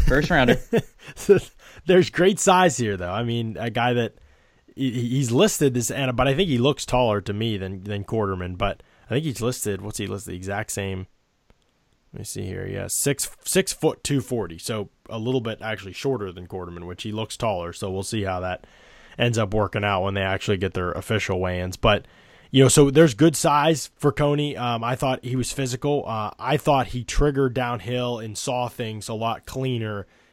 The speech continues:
Speaker 2: than Quarterman did, for example, or than a lot of those guys did, uh, to be honest. So I thought he got downhill and kind of filled,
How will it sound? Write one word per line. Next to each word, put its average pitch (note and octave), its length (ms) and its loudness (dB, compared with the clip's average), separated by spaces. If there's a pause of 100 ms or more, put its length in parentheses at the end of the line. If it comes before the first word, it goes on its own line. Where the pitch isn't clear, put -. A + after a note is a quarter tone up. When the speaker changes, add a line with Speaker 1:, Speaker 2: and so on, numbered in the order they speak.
(120)
Speaker 2:
than A2+ 360 -4
Quarterman G#2+ 500 0
did, G2+ 240 -6
for G#2+ 140 -6
example, G2 420 -10
or G2 460 -6 (100)
than G#2+ 200 -6
a A2 60 -6
lot B2+ 200 0
of A2 40 -6
those G#2+ 160 -8
guys F#2 280 -12
did, F2+ 180 -14
uh, F#2 200 -12
to G#2+ 120 -14
be F#2+ 120 -12
honest. F#2 300 -12
So A#2 220 -6 (340)
I B2+ 140 0
thought C3 240 0
he C3+ 180 -2
got B2 240 -2
downhill A#2+ 680 -6
and G#2 100 -12
kind A#2 160 -8
of - 60 -12
filled, A#2+ 460 -2